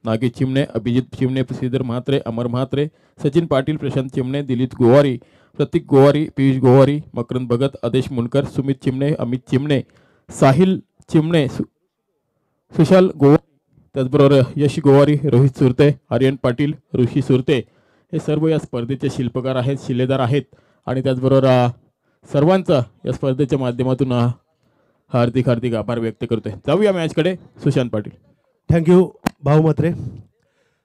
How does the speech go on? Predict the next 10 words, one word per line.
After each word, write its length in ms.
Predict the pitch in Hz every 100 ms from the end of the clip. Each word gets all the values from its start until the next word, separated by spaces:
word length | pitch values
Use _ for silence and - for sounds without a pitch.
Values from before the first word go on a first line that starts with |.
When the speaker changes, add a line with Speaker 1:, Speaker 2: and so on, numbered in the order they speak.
| -
Speaker 2:
सर्व 160 | 156 165
पाहुण्यांचं 440 | 165 170 185 208
पुन्हा 220 | 180 185
एकदा 240 | 185 180 180
या 340 | 175 175 175 147 _
श्री 320 | - 156 165 160
गावदेवी 380 | 143 143 185
क्रिकेट 320 | 170 165 180 165
संघ 220 | 180 175
जुई 380 | 147 139 190